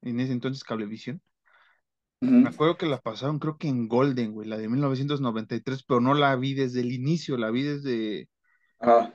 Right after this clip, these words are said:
Speaker 1: desde el que el niño empieza a decir que no es su madre, desde esa
Speaker 2: Tú ibas por
Speaker 1: parte.
Speaker 2: otro tema, ¿no? A Golden.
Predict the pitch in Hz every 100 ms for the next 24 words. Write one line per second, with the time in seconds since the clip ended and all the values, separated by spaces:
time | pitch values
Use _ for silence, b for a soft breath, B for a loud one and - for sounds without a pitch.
0 | _ _ 123 117 123 123 120 123 120 120
1 | 120 120 120 120 117 139 135 170 175 156
2 | 165 165 135 151 147 147 151 139 143 131
3 | 113 _ _ _ _ 123 123 123 147 151
4 | 262 269 165 185 202 190 170 160 135 120
5 | _ _ 127 170 147 123 123 107